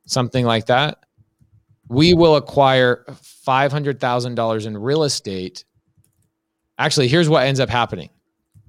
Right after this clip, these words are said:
We, for us, on tax purposes, we will actually get a write-off based on five hundred and forty thousand dollars, which is the all-inclusive purchase of what it costs us to acquire that deal.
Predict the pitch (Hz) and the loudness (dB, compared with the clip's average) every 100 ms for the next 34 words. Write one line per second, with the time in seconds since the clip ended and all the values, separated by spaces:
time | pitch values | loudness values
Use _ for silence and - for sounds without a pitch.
0 | _ 117 170 180 - - 113 - 139 - | _ -4 0 0 -4 -14 -6 0 0 2
1 | 127 180 - 123 120 107 131 139 - - | 2 2 0 -4 -4 -4 -2 -2 -4 -6
2 | 160 156 160 175 180 156 - 113 117 139 | -4 -4 -4 -2 -4 -6 -14 -18 -6 -2
3 | 156 143 127 131 - 127 107 120 110 113 | 0 -2 -2 -4 -4 -8 -4 -4 -4 -6
4 | 110 104 113 120 110 101 - _ - _ | -6 -2 -2 0 -2 -2 -6 _ -20 _
5 | 110 117 113 117 98 - - 107 110 120 | -8 -6 -4 -4 -6 -8 -4 -2 -4 -6
6 | 110 98 - - 110 110 104 110 101 104 | -6 -8 -10 -4 -4 -4 -6 -4 -2 -2
7 | 98 92 107 107 104 104 92 98 - 104 | -4 -2 -2 -2 -4 -6 -6 -8 -6 -4
8 | 107 101 - 101 92 - - 113 104 92 | -2 -4 -6 -6 -6 -6 -4 -4 -4 -6
9 | 85 87 101 92 - - 110 104 107 92 | -6 -6 -4 -6 -8 0 2 2 0 -4
10 | - 90 - 98 92 82 78 71 85 67 | -4 -6 -4 -2 -2 -2 -6 -6 -8 -8